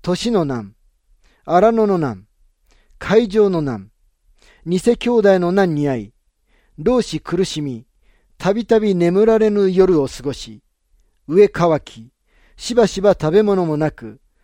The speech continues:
寒さに凍え、裸でいたこともありました。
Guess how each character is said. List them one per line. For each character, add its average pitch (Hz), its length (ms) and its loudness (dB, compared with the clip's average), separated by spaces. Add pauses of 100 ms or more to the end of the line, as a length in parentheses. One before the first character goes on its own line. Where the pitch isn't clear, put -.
(200)
寒 233 340 -2
さ 185 180 -2
に 196 120 -2
凍 143 340 -4
え、 110 180 -10 (340)
裸 226 480 0
で 208 120 4
い 202 60 -2
た 190 160 0
こ 180 140 -4
と 202 120 -2
も 208 120 2
あ 156 40 6
り 117 100 -8
ま 98 80 -14
し - 80 -20
た。 - 180 -20